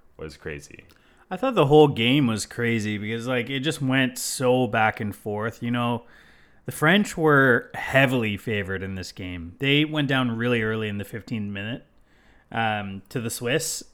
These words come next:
Speaker 2: So they're down one nil, fifteen minutes in,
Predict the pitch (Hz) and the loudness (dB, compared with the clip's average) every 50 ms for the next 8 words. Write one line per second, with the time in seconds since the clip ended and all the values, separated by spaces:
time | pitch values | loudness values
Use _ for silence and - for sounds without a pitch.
0 | _ _ _ _ _ _ - - 139 127 127 123 123 123 123 131 127 127 123 123 | _ _ _ _ _ _ -6 -2 0 0 2 2 2 0 2 2 2 2 2 2
1 | 139 160 165 156 147 143 147 151 156 170 170 - - _ _ _ _ - - 147 | 2 4 4 4 4 6 6 4 4 2 -2 -8 -12 _ _ _ _ -8 -6 -6
2 | 135 - 151 135 135 139 139 135 123 127 - 139 139 147 147 151 143 147 | -4 -2 -2 0 0 0 0 -2 -2 -2 -2 -2 0 0 0 -2 -4 -8